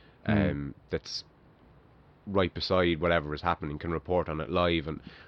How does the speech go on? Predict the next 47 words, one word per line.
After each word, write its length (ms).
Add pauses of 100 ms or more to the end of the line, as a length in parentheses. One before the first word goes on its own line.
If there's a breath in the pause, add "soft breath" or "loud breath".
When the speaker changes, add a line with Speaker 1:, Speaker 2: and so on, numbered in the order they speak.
Speaker 2:
like, 100
there's 140
obviously 280
downsides 500
to 60
that. 160
You're 120
getting 340
subjective, 680 (480)
people's 260
subjective 500
opinions. 540
But 200 (460 loud breath)
I 60
think, 260 (1040)
I 60
think 220
there's 100
a 80
resurgence 640
in 560 (300)
journalism 720
coming. 480 (260)
I 80
don't 80
Speaker 1:
Yeah. 140
Speaker 2:
think 140 (100)
it, 40
I 60
don't 140
think 100
it's 160
here. 220
Like, 160
would 100
you 140
know, 220
would 240
you 80
name 300
a 60
couple 240
of 60
journalists? 680
Like, 140
I 100
couldn't. 380